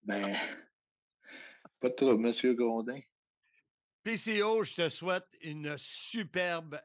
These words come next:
Speaker 2: année deux mille vingt-trois. On va se voir dans quelques
Speaker 1: Et je
Speaker 2: jours.
Speaker 1: tiens, et je tiens à te rappeler qu'à chaque fois, je me fais interpeller par rapport à nos, l'animation qu'on a fait à, à R D S. Il y a pas un gars qui me dit pas, «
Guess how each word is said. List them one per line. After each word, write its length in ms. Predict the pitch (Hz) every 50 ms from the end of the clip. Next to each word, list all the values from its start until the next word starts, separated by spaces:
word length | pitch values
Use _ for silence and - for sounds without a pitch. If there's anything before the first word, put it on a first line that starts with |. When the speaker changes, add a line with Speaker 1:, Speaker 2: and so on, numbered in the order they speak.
| _ -
Speaker 2:
année 340 | 156 151 156 151 156 170
deux 160 | 156 135 147 143
mille 240 | 139 143 147 139
vingt-trois. 580 | 127 139 143 131 110 - 131 127 147 151 170 165 _ - - - _ -
On 80 | 147 151
va 160 | 160 180 160
se 80 | 120
voir 340 | 131 156 175 190 196 185 185
dans 420 | 160 160 156 151 147 143 143 135 127
quelques 300 | - 185 190 190 160 -
Speaker 1:
Et 180 | 170 - 160 175
je 240 | 170 180 196 202 196
Speaker 2:
jours. 180 | 196 185 165
Speaker 1:
tiens, 60 | 143 131
et 120 | 151 165
je 200 | 160 151 160 151
tiens 380 | 151 - - 170 180 180 165 147
à 40 |
te 100 | 120 135
rappeler 520 | 127 131 123 117 - - 135 147 151 147 -
qu'à 160 | - 120 113
chaque 240 | 107 - - 139 135 - -
fois, 140 | 156 147 135
je 80 | 123
me 100 | 120 113 113 -
fais 60 | 131
interpeller 720 | 127 120 - - 135 120 - - 131 120 117 123 135 139
par 160 | 120 - 110 107
rapport 380 | 107 104 - 131 131 135 131
à 80 | 120 113
nos, 260 | 113 110 104 98 92 _ _ _ _ _ _ _ _ _ -
l'animation 800 | 123 143 156 160 165 160 156 147 131 120 113 - - 151 156 151
qu'on 220 | - - 131 123
a 160 | 120 110 101 95 _ -
fait 360 | 147 151 151 143 131 113 104
à, 720 | 107 104 104 101 98 98 98 98 95 95 95 95 - - - _ _ _ -
à 100 | - 107
R 360 | - - - 120 127 127 117
D 200 | 113 110 107 104 117
S. 440 | 135 139 143 135 135 - - - _ _ _ _ _ _ _ _ _ _ - 113
Il 60 | 117
y 20 |
a 80 | 113 110
pas 400 | - - 170 170 170 165 - -
un 160 | 143 139 135
gars 160 | 127 151 156
qui 160 | 151 151 131
me 80 | 117 110
dit 140 | 101 98 _ -
pas, « 380 | 131 139 143 143 143 143 -